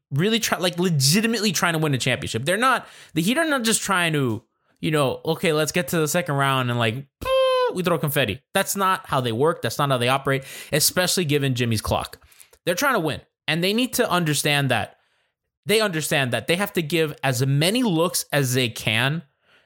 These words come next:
to Eric Spoelstra. How many, how many different lineups can we give you? 'Cause I think the way the Heat wanna play is pretty clear, right? They wanna play with one big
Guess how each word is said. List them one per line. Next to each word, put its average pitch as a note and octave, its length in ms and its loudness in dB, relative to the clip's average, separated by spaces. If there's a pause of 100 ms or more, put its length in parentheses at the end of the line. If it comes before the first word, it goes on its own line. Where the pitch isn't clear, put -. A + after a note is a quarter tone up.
(280)
to E3 140 -2
Eric C3+ 260 2
Spoelstra. A2+ 380 -2
How - 320 -2
many, B3 440 -2
how G3+ 200 0
many B3+ 240 0
different F#3+ 500 0
lineups C#3 580 0
can B2 240 0
we A#2 80 2
give A2 240 -4
you? - 120 -8 (800)
'Cause G3 160 -4
I A3 80 2
think A4 300 -6
the F3+ 100 -2
way F3 180 2
the F#3+ 120 0
Heat E3+ 320 -2
wanna D#3+ 260 2
play C#3 560 0 (480)
is D3+ 160 0
pretty C#4+ 400 0
clear, D3+ 400 -2 (180)
right? D3 200 -2
They D#3+ 80 0
wanna F3 240 0
play D3+ 480 -2 (220)
with C3 200 0
one D#3+ 440 0
big C3+ 460 -2